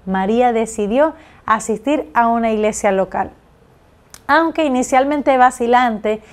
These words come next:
y un poco desconcertada por la idea de congregarse, sintió un impulso interno a darle la oportunidad a esta comunidad de fe.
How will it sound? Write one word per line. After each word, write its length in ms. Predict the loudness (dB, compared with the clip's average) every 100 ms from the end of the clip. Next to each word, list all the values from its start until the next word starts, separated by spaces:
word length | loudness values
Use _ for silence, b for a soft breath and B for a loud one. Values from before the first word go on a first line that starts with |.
| B B
y 80 | -2
un 120 | 0
poco 240 | 0 2 2
desconcertada 1120 | 2 0 -4 0 -2 -2 2 6 6 4 0
por 120 | -4
la 100 | -2
idea 220 | 0 2
de 160 | 2 2
congregarse, 920 | -2 -2 -2 0 2 0 -2 -8 -10 b b b b b
sintió 420 | -4 -2 2 4
un 80 | 4
impulso 520 | 2 0 0 0 0
interno 580 | -2 -2 2 2 4 2
a 80 | 4
darle 280 | 4 4 4
la 160 | 4
oportunidad 920 | 2 -2 -4 -4 -4 -2 2 2 2 b b b b _
a 200 | 0 0
esta 280 | 0 -4 -2
comunidad 680 | -4 -2 -4 -2 2 2
de 140 | 2 -2
fe. 400 | -6 -4 -4